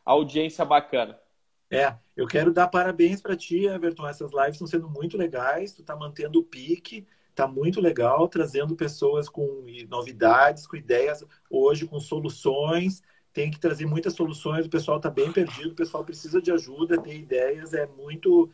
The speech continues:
Speaker 2: muito importante saber como é que os outros estão resolvendo esses, essas questões difíceis agora.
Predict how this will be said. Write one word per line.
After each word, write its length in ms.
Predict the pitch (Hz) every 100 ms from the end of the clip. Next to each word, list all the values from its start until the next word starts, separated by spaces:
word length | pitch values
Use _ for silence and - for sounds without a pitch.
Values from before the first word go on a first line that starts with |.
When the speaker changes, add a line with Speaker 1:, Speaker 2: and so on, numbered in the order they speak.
| _ _
Speaker 2:
muito 220 | 139 151 175
importante 480 | 160 147 143 151
saber 220 | 170 156 151
como 180 | 160
é 80 | 151
que 100 | 175
os 440 | 170 160 135 135 139
outros 160 | 139
estão 220 | - 151 156
resolvendo 560 | 160 156 151 139 147
esses, 240 | 143 151 -
essas 260 | 131 120
questões 480 | - 139 - 135 135
difíceis 400 | - 147 135 139
agora. 340 | 131 104 95